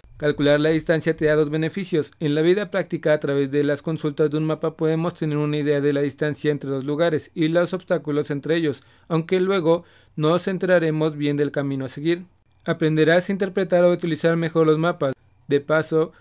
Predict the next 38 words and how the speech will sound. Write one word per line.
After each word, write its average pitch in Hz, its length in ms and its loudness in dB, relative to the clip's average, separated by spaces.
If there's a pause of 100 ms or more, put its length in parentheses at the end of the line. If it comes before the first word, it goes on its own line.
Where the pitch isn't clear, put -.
(120)
comienza 156 380 2
a - 40 4
reflexionar 165 640 -2
sobre 170 280 0
la 175 120 4
relación 165 460 0
de 165 100 -2
proporcionalidad 143 1000 -2
en 160 140 -2
matemáticas. 135 640 -6
Para 147 280 0
s-, 147 220 -6
repasar 170 480 0
el 208 140 -4
uso 185 220 -2
de 156 100 2
las 156 160 -2
escalas 151 400 -2
en 160 80 -2
los 170 100 -2
mapas, 160 460 -4 (320)
estimarás 147 520 0
la 160 80 2
distancia 165 520 0
entre 160 160 0
algunas 165 340 -2
ciudades 151 400 2
de 143 80 -2
nuestro 139 340 -4
país. 180 420 -2 (200)
Para 143 220 2
esto 156 220 0
trabajarás 151 540 0
sobre 160 220 0
el 156 60 -2
mapa 147 240 -2
de 143 100 -2
México. 143 480 -8